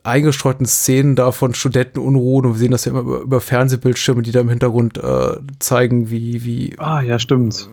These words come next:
Speaker 1: Statuen gestürzt werden und, äh, Polizisten mit, mit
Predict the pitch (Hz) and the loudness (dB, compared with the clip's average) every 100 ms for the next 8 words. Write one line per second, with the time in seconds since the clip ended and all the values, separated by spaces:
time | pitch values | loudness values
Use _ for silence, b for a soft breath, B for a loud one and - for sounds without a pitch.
0 | 113 - 131 120 139 143 123 - - 135 | -8 -4 0 0 2 0 0 -2 0 0
1 | - 127 120 123 123 - 117 127 - 95 | 0 2 4 4 2 0 -4 -4 -6 -8
2 | - 131 123 - - - 123 120 - 135 | -4 -2 -2 -2 -2 0 0 -2 -4 -8